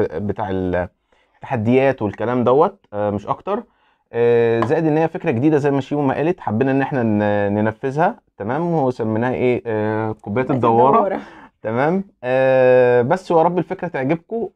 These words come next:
Speaker 1: وطبعا هتبان لكم أكتر لما هنبتدي إن احنا نلعبها. في حاجات طبعا، آه، هتبتدي إن هي تتشرح. تمام. واحنا بنلعبها. آه،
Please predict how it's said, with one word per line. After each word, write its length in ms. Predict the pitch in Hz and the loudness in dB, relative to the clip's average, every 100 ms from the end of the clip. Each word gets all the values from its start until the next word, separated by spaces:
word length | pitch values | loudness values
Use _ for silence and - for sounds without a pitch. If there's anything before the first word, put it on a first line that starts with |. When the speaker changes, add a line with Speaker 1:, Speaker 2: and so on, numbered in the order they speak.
| - | -6
Speaker 1:
وطبعا 540 | 127 131 185 190 175 | 0 0 0 0 0
هتبان 220 | 151 175 196 | 0 0 0
لكم 220 | 208 - | -2 -2
أكتر 300 | 208 - 226 | -4 -4 -4
لما 260 | 202 190 175 | -2 0 0
هنبتدي 260 | 135 - 180 | -2 -4 -6
إن 100 | 175 | -6
احنا 300 | 180 170 - | -4 -6 -6
نلعبها. 460 | 117 113 113 98 87 | -6 0 0 2 -2
في 140 | - | -4
حاجات 340 | 151 143 160 - | -8 -2 -2 -2
طبعا، 320 | 160 175 190 - _ _ _ - | 0 0 0 -8 _ _ _ -4
آه، 260 | 110 113 | -2 0
هتبتدي 380 | 117 120 117 160 | 0 0 0 -2
إن 100 | 156 | 0
هي 100 | 156 | -2
تتشرح. 560 | 127 - 185 214 - - | -4 -4 -2 -2 -6 -10
تمام. 380 | 113 135 190 202 - - | -8 -4 -4 -4 -10 -8
واحنا 280 | 165 - 185 | -6 -4 -2
بنلعبها. 580 | 143 120 113 98 80 - _ _ _ | 0 2 2 0 -10 -12 _ _ _
آه، 460 | 107 107 107 107 | -6 -2 0 0